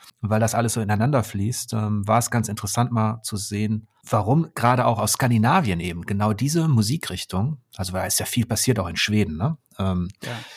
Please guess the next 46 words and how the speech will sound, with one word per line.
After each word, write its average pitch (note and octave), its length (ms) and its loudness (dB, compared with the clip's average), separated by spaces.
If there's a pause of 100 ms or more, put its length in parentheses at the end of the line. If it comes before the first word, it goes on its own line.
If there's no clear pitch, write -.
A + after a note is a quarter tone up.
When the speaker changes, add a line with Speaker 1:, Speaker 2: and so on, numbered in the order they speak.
(640)
Speaker 1:
Äh, G#2 80 0
warum G#2 500 4
die D3 120 6
sich D#3+ 180 2
gerade B2 200 2
damit A2 180 4
beschäftigt - 440 2
haben. G2+ 100 4
Und F#2+ 80 2
das, C#3 160 0
finde E3 140 2
ich, B2+ 100 -2
ist A#2+ 120 -2
schon C3 220 0
aus A#2 380 -2
kulturhistorischer D3+ 1000 -2
Sicht C3+ 220 -4
interessant, C3 560 0
weil, G#2 160 0 (460)
weil G2+ 120 -4
das C#3+ 180 2
auch D3+ 60 4
das - 220 0
Gebiet A#2+ 400 -2
war, C#3 320 0 (280)
das - 400 0 (480)
sich A#2 380 -2
am A2+ 140 4
längsten B2+ 680 2 (140)
einer G#2+ 120 2
Christianisierung A#2 840 2
zur G2+ 180 -2
Wehr G#2+ 140 4
gesetzt F2+ 400 -2
hat F#2 140 -6
letztlich, - 640 -8
wenn G2+ 140 0
man F#2+ 100 2
jetzt G2 200 0
mal F#2 100 0
die F2 80 -6
slawischen G2 460 0
Gebiete F2+ 300 -4
außer - 240 -6
Acht F#2 200 -10
lässt. - 280 -14